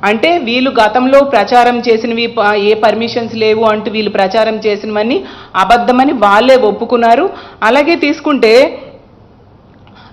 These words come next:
వీళ్ళు కట్టించిన సెక్రటేరియట్ కానీ, అసెంబ్లీ కానీ, ఆ, per square feet around ట్వెల్వ్ థౌజండ్ లెక్క కట్టించారు. ఎంత, అది కూడా తాత్కాలిక భవనాలు. కనీసం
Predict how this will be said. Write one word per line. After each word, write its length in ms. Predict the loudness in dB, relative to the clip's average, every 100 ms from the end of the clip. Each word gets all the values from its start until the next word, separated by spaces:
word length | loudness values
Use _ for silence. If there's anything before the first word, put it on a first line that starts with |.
| -8
వీళ్ళు 340 | -2 0 0
కట్టించిన 760 | 2 0 2 -2 -2 0 -2 -2 -6 -20 -8 -4
సెక్రటేరియట్ 720 | 0 0 2 4 4 4 2
కానీ, 440 | 0 0 -2 -6 -8 -10 -2
అసెంబ్లీ 440 | 0 2 2 2 0
కానీ, 440 | 0 0 0 -2 -6 -16 -10 -4
ఆ, 220 | -2 2
per 140 | 2 2
square 400 | 0 4 4 4 -2
feet 460 | -2 -2 2 4
around 320 | 4 2 0
ట్వెల్వ్ 280 | 2 2 4
థౌజండ్ 380 | 2 2 0 0
లెక్క 260 | -2 0 0
కట్టించారు. 640 | 0 -4 0 0 0 -2 -8 -18 -6
ఎంత, 360 | -2 0 2 2 4 4 0 -4 -4 -4 -2 0
అది 220 | 0 0
కూడా 200 | 0 0
తాత్కాలిక 760 | 2 2 2 2 2 4 2 0
భవనాలు. 500 | 0 0 -4 -6 -10 -16 -20 -20 -20 -20 -20 -20 -20 -20 -20 -20 -6
కనీసం 580 | -2 0 -2 -2 -4 -4